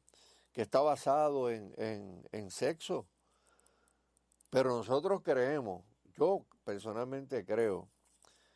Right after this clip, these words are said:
que toda esta pseudociencia tiene que ser desmantelada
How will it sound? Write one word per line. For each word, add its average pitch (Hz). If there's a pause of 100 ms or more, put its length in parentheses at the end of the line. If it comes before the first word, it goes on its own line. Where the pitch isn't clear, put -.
(240)
que 220
toda 185
esta 180
pseudociencia 147
tiene 131
que 139
ser 151
desmantelada 123